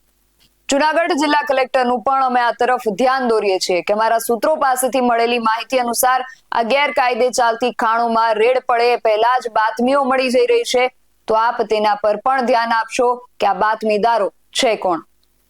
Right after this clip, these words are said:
અને પહેલા તેના વિશે તપાસ આદરશો. આ વિશે આપનું શું માનવું છે, અમને કમેન્ટ કરીને ચોક્કસથી જણાવજો. આવા જ વધુ અહેવાલો સાથે મળતા રહીશું. તમે મારી YouTube ચેનલને સબસ્ક્રાઇબ કરવાનું અને અમને Facebook અને Instagram પર ફોલો કરવાનું ભૂલશો નહીં.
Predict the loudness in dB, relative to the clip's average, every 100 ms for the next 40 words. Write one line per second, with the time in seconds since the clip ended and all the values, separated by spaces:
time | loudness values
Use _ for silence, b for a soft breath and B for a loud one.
0 | _ -8 -4 -2 0 0 0 -2 -6 _
1 | _ -2 0 0 0 0 0 0 -2 0
2 | -2 -2 -4 -4 -6 -8 _ _ _ _
3 | _ _ _ _ _ _ -4 -2 0 0
4 | 0 -4 _ _ -6 -4 -2 -2 0 0
5 | 0 0 -2 0 -2 -2 -2 -2 -2 -2
6 | -2 0 0 -2 0 -2 0 0 0 0
7 | 0 -2 -4 _ _ -4 0 0 0 0
8 | 0 2 0 0 0 0 0 -2 -2 0
9 | 0 0 0 -2 -4 _ -4 -2 0 0
10 | 0 0 0 0 -2 0 0 0 0 -2
11 | -4 -2 -2 0 0 0 0 -2 -2 -2
12 | -2 -2 -2 -2 -2 -2 -2 0 0 0
13 | -2 -2 0 0 0 0 0 -2 -2 -2
14 | 0 0 0